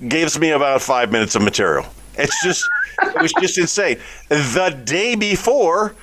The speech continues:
going to a Japanese steakhouse with my wife in Pennsylvania is about five minutes of material. So the material is coming. The material is going down on paper.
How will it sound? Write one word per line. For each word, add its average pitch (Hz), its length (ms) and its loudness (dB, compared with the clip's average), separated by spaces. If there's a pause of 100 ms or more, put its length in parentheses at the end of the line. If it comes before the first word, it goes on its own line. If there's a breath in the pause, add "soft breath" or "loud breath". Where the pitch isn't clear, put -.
(200 loud breath)
going 180 280 2
to 175 160 2
a 151 40 4
Japanese 170 600 0
steakhouse 170 480 0
with 165 100 4
my 156 160 2
wife 151 300 0
in 185 80 2
Pennsylvania 196 600 0 (360 loud breath)
is 175 180 0
about 175 320 2
five 143 320 0
minutes 120 260 0
of 101 120 2
material. 107 420 0
So 147 420 0 (280 loud breath)
the 160 100 2
material 185 680 0
is 139 100 -2
coming. 147 400 0
The 135 120 2
material 170 520 0
is 123 80 -2
going 147 220 0
down 143 180 0
on 131 100 0
paper. 135 440 0